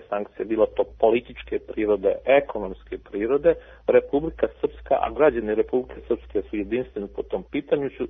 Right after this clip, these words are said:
dodatno nastaviti sa svojom dosadašnjom ovom politikom koju oni sprovode,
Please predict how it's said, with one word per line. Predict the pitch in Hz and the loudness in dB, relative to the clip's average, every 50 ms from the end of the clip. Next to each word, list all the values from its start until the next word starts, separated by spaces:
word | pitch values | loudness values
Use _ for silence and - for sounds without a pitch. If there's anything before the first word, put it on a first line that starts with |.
| - - | -10 -12
dodatno | 117 113 147 180 165 - 127 113 113 - - 107 | -2 2 4 4 6 6 4 4 2 0 -6 -6
nastaviti | 104 113 123 - - - 123 113 - - | -2 -2 -2 -2 -2 -4 -6 -6 -8 -10
sa | - - 117 110 - - - - - - - - - | -6 -4 -4 -4 -4 -8 -20 -20 -20 -20 -18 -2 2
svojom | 131 131 127 127 120 113 113 - - - - - - - | 4 6 6 6 4 2 0 -6 -16 -20 -20 -20 -20 -6
dosadašnjom | 113 117 127 131 127 - - 120 - 123 117 - - 113 110 110 113 | 2 4 4 4 4 4 2 4 4 2 0 -2 -4 -6 -4 0 2
ovom | 117 110 110 104 101 - - | 2 4 4 2 2 0 0
politikom | 104 104 113 123 - 165 160 - - 151 131 | 0 0 0 -2 -4 -6 -6 -4 -4 -4 -4
koju | - - 117 117 | -4 -4 -4 -2
oni | 123 120 113 | -2 -4 -6
sprovode, | - - - 117 123 123 131 135 123 127 123 | -6 0 4 4 6 6 4 4 4 4 2